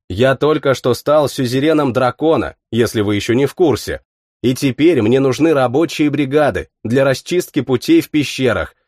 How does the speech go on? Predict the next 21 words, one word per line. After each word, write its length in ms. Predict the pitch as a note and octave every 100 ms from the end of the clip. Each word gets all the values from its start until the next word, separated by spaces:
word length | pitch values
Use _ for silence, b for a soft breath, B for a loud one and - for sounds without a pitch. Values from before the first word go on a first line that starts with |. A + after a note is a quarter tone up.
| _
иначе 400 | B2 D3 F3 -
он 160 | A2 E2+
просто 340 | C3+ C#3+ C3+
не 140 | A#2 A2
пролезет». 640 | B2 F2+ C#3+ G#2 D#2 - _ _ _ _ _ _ _ _ -
«Жесть! 1040 | E2+ E2 A2 F#3 G3 F#3+ E3 C#3 - - _ _ -
Отвлеклась 760 | D#3 D3+ F3 F3 G3+ G#3+ F#3+
на 140 | F3 D#3+
два 240 | E3 F#3+
дня, 400 | D3+ E3+ G#3+ D3+ b
а 140 | D3+ E3+
у 80 | E3
вас 260 | G#3 G#3+
уже 220 | F3+ E3
собственный 640 | D#3+ F3+ G#3+ - F#3+ F#3 D#3+
дракон? 580 | D#3+ D#3+ G#3 C4 G#3 - _ _ _
Что 320 | - B3 A#3+
дальше? 540 | A#3 G#3+ F#3+ - G#2+ - -
Домашнего 600 | D#3+ G#3+ A#3+ A#3 A3 G#3+
кракена 480 | A#3 B3+ D4 A#3 G3+
заведете?» 680 | F#3 F#3+ E3+ D#3+ - F2+